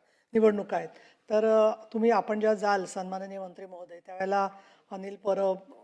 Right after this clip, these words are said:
भाई जगताप, प्रवीण दरेकर, अजून नावं ज्यांना सांगायचं त्यांनी स-, सांगून द्या. तसं त्यांनी त-, तुमच्याबरोबर असल्याचं चांगलं होईल, परंतु ते तुम्ही बारा आणि तेराला सुट्टी आहे, तर चौदा तारखेपर्यंत जर का जाऊन आलात, तर वनविभाग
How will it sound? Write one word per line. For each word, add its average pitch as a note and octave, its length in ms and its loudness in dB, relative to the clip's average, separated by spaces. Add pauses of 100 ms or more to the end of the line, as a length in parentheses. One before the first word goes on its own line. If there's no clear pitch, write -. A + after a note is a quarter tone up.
(100)
भाई F3+ 200 -2
जगताप, F#3 540 -8
प्रवीण F#3+ 340 -14
दरेकर, F#3 460 -4 (640)
अजून B3 240 0
नावं A#3+ 260 8
ज्यांना A#3 260 4
सांगायचं A#3 380 -2
त्यांनी B3+ 220 -2
स-, - 120 -10 (300)
सांगून A#3 320 2
द्या. E3+ 180 -4 (100)
तसं F#3+ 260 -4 (420)
त्यांनी B3+ 400 2 (180)
त-, C#4 40 -2 (280)
तुमच्याबरोबर B3 520 6
असल्याचं A#3 300 2
चांगलं G#3+ 340 -2
होईल, F#3+ 260 -2 (340)
परंतु A#3 580 0 (460)
ते C4 320 2
तुम्ही A#3+ 200 0
बारा G#3 320 4
आणि A#3+ 160 0
तेराला G3 540 -2 (240)
सुट्टी A3+ 380 -4
आहे, D#3 300 -6 (360)
तर A3+ 40 -12
चौदा A3+ 440 6
तारखेपर्यंत A#3 680 2
जर A3 140 0
का A3 140 -2
जाऊन G3+ 300 0
आलात, F#3 240 0 (460)
तर A#3+ 100 6
वनविभाग A#3 680 6